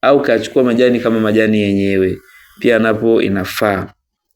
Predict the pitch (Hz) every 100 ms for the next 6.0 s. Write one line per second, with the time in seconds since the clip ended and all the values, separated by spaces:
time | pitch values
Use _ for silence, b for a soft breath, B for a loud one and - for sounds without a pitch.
0 | _ _ _ _ - B B B B B
1 | - - 147 156 156 139 139 156 143 135
2 | 165 175 151 131 131 131 _ B B _
3 | _ _ _ _ - - 113 127 147 147
4 | - 123 131 147 143 117 117 117 117 117
5 | 113 - 147 139 123 117 139 147 151